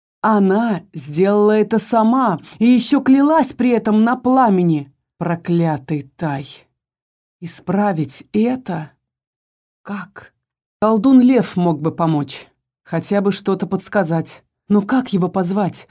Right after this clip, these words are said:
Как попросить? Она даже имени его не знает. Возможно, через сон. И нужно ли колдуну её выручать? Она когда-то его отвергла. Он сделал прощальный подарок,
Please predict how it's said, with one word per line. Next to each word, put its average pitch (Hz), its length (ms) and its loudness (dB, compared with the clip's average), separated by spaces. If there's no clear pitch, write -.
Как 262 240 0
попросить? - 720 -2
Она 185 220 0
даже 208 260 0
имени 269 440 6
его 214 200 0
не 196 140 4
знает. 156 520 -4
Возможно, 190 1000 -2
через 185 440 -4
сон. 208 560 -4
И 262 160 8
нужно 262 460 6
ли 240 160 4
колдуну 240 500 6
её 226 300 2
выручать? 208 640 0
Она 175 280 0
когда-то 175 420 -2
его 202 300 2
отвергла. 214 800 -2
Он 214 260 4
сделал 220 440 2
прощальный 277 760 0
подарок, 233 560 0